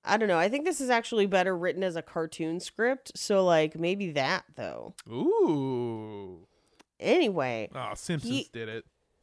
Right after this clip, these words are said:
Speaker 1: Aw, damn it. Uh, <laughs> they also are required to be vegetarian, and they cannot smoke or drink. Uh, he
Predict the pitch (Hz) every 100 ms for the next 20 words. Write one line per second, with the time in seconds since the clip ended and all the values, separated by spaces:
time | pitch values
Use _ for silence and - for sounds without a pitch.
0 | - - 175 165 165 165 208 214 208 -
1 | _ _ _ _ _ - 190 180 170 147
2 | 123 - _ _ _ - - - - _
3 | _ - 214 226 226 254 285 277 247 233
4 | - 208 196 196 190 208 226 180 190 185
5 | 185 170 180 185 214 185 156 156 170 240
6 | 311 _ _ _ _ _ - 190 185 -
7 | 196 196 - - 202 185 196 - - 180
8 | 180 185 175 156 147 285 - - _ _
9 | _ _ _ _ - 185 180 170 - -
10 | 233 233 233 233 233